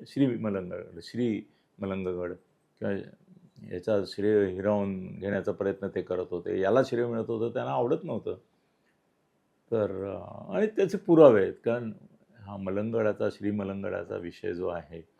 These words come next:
हा विषय मीच पहिल्यांदा सोबतमधून त्यावेळेला मांडला होता आणि त्यानंतर जी त्यांची त्या दिवशी, वर्षीची हे झाली, अं, मलंगडावर, तर त्याला नेहमी दहा लाख लोकं येतात,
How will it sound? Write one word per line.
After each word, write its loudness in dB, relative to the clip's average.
हा 2
विषय 0
मीच 4
पहिल्यांदा 4
सोबतमधून 2
त्यावेळेला -2
मांडला 2
होता 2
आणि -6
त्यानंतर 4
जी 10
त्यांची 2
त्या 4
दिवशी, -2
वर्षीची 0
हे 2
झाली, -2
अं, -14
मलंगडावर, -2
तर -4
त्याला 8
नेहमी -2
दहा 6
लाख 10
लोकं -2
येतात, 0